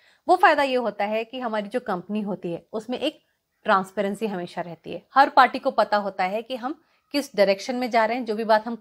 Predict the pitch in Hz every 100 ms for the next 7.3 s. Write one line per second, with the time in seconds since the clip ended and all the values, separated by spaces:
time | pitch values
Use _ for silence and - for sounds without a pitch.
0 | - 190 190 196 202 220 302 _ _ _
1 | _ _ _ - 240 247 247 185 160 160
2 | 156 _ _ _ _ _ - 220 254 254
3 | 269 262 233 226 220 226 220 196 180 196
4 | 202 202 180 - _ _ _ 320 320 392
5 | 339 254 247 311 294 254 214 208 185 185
6 | 180 - 202 202 180 165 165 151 165 _
7 | 147 165